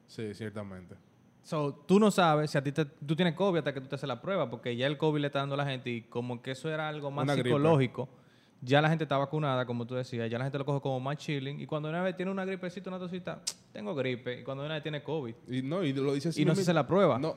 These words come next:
Speaker 1: no es solo eso, dice, "No, yo tengo covid", así como que tú tienes una gripe. No, mi loco, tú tienes covid, literal. <laughs>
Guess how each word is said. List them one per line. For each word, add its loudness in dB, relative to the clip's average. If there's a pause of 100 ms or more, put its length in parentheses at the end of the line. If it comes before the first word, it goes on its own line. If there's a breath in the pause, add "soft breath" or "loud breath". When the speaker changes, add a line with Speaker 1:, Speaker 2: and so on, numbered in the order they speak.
Speaker 1:
no 0
es -2
solo 0
eso, -2
dice, -4
"No, -2
yo 0
tengo 0
covid", 0
así -4
como -6
que -6
tú -8
tienes -4
una -4
gripe. -4
No, -4
mi -8
loco, -8
tú -16
tienes -6
covid, -8
literal. -12
<laughs> 0